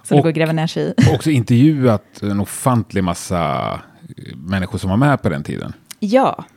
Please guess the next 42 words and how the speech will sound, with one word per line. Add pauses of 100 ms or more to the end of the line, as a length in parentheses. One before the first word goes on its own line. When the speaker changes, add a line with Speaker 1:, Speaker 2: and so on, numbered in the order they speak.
(280)
Speaker 1:
eh,
inte
så
många,
men,
eh, (140)
men
desto
djupare, (160)
Speaker 2:
Okej.
Speaker 1:
kan
man
väl
säga. (240)
Speaker 2:
Och
Speaker 1:
Jag
Speaker 2:
det
Speaker 1:
har
Speaker 2:
är,
Speaker 1:
ju
Speaker 2:
är
det
inga
hemli-,
hemlisar,
vilka? (180)
Speaker 1:
Nej,
det
är
det
inte.
Nej,
jag
har
ju
pratat
med,
eh, (400)
Ulf
Sedelund (220)
och,
eh,